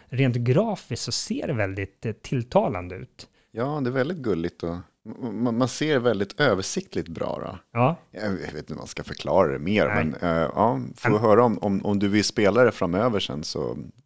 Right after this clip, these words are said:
Speaker 2: jag lyssnar gärna på vad du tycker och
Speaker 1: Ja,
Speaker 2: så.
Speaker 1: absolut. Ja, och börja med att kolla på YouTube,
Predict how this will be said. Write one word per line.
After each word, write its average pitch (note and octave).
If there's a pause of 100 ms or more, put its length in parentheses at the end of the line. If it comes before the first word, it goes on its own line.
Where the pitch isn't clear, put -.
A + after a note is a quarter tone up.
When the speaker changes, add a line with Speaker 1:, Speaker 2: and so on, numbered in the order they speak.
(180)
Speaker 2:
jag E2+
lyssnar E2+
gärna D2
på D#2
vad D2
du F#2
tycker -
och -
Speaker 1:
Ja, A#2+
Speaker 2:
så. B2
Speaker 1:
absolut. B2
Ja, C#3+
och D3
börja D3
med G3+
att -
kolla A2
på A2
YouTube, A2